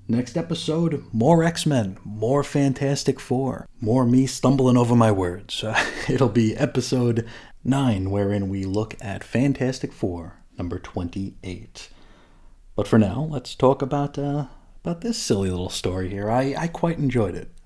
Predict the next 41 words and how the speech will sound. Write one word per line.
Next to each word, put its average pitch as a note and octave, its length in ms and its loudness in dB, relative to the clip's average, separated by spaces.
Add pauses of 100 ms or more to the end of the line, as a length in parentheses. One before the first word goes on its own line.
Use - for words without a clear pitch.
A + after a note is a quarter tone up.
I, A2+ 180 -2
I A#2 80 -2
think B2+ 240 2
this B2+ 220 0
one A#2 140 4
was G#2 120 0
a G#2 40 -2
lot A2 240 -2
more G#2+ 200 0
fun G2 480 -4
than, F#2 260 -4
uh, F2+ 260 -8 (520)
the F#2+ 240 -2
Iron B2+ 340 4
Man, F2+ 280 -4 (360)
uh, F#2+ 280 -6 (120)
sorta G#2 320 0
kinda G2 260 -2
team G2 260 0
up F#2+ 140 -2
with G2 140 -2
Angel F#2+ 440 -6 (180)
last G2+ 320 -6
time F#2+ 240 -2
out, F#2+ 220 -2
where, F#2+ 300 -6 (300)
uh, E3+ 40 -2
if C#3+ 240 -2
you B2 60 6
remember, G2+ 420 4
Angel G2 300 -4
got G2 220 -4
a, F#2 160 -4
uh, F#2 160 -6 (380)
atomic E3 360 6
bomb B2 220 10
blown G#2 220 2
up F#2+ 120 -2
in G2+ 60 0
his G2 120 -4
face. - 400 -4